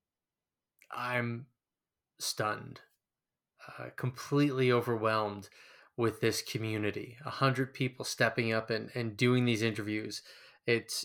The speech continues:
it's so far beyond what I could have ever dreamed of. So thank you guys. You're awesome. If you would like to get involved in this oral history project or know someone who would like to be interviewed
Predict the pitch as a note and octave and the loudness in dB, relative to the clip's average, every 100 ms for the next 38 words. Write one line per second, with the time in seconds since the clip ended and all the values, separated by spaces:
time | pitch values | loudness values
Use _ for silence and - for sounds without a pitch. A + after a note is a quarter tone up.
0 | - C3 - C3+ A#2+ C3 A#2+ A#2 A2+ A2 | -4 -4 2 4 6 6 6 6 4 2
1 | G#2 A2 G2+ - A2+ - - G#2+ G#2 G2+ | 2 0 0 -2 -6 -6 -4 -2 -2 -4
2 | - A#2 A2 G#2 A2+ G2+ G2 F#2+ - _ | 0 0 2 0 0 0 -4 -8 -14 _
3 | - A#2 - - A#2 A#2 A2 _ _ _ | -6 -4 -6 -8 -6 -6 -8 _ _ _
4 | B2 A2 A#2+ A#2 A#2 A2+ - - - A2+ | -4 -4 -6 -6 -6 -6 -12 -14 -8 -6
5 | G#2+ - _ _ _ _ _ G#2 - - | -6 -10 _ _ _ _ _ -8 -6 -6
6 | - - _ _ _ - _ - - _ | -8 -16 _ _ _ -20 _ -20 -20 _
7 | _ _ _ _ _ E3 C3+ F3 A#3+ F3 | _ _ _ _ _ 4 4 6 8 8
8 | D#3 C#3+ C3+ C#3+ B2 A#2+ A#2 A2+ - - | 8 6 4 4 6 6 6 4 0 -14
9 | _ _ _ D#3 D3 C3+ C#3+ C3 B2 A#2 | _ _ _ 4 4 4 6 6 6 2
10 | - A#2 G#2 A#2 A2+ C3+ - C#3 D3 C3+ | 2 0 0 0 2 2 2 4 4 6
11 | C#3 C#3 C#3+ C3+ C3+ C3 C3 A#2 A2+ A#2 | 6 6 4 4 4 4 4 4 2 0
12 | A#2 G#2+ A2+ G#2 A#2+ D3+ | 2 2 0 0 0 -2